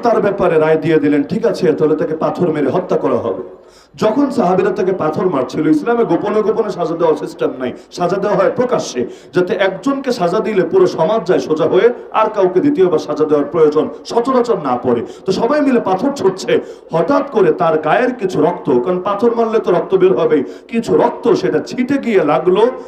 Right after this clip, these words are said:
আমিরুল মুমিনিন ওমর রাদিয়াল্লাহু আনহুর জামায়। তিনি একটু ঘৃণা করলেন বিষয়টা, ছি,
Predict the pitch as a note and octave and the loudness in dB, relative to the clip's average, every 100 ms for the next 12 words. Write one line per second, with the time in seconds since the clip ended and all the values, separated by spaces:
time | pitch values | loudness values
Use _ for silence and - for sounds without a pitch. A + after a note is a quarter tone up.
0 | - - _ - G3 B3 A3+ F3+ F3+ E3+ | -18 -20 _ -4 0 2 2 2 0 0
1 | G#3+ G3 D#3+ F#3 A3 E3+ D3 C#3 C3+ D#3 | 0 0 0 2 0 0 2 0 2 0
2 | C#3+ C3 B2 A2+ G#2+ F#2+ F#2 - _ _ | 0 -4 -4 -4 -6 -10 -14 -18 _ _
3 | _ _ _ _ - B3 B3+ A#3 - F#3 | _ _ _ _ -2 0 2 0 2 2
4 | D#3+ - F3 F#3 G#3+ D#3+ C3+ B2+ A#2+ A2+ | 2 -2 -6 -2 -2 0 0 0 -2 -6
5 | C3 A2+ B2 A#2+ - D#4 | -4 -4 -4 -6 -2 0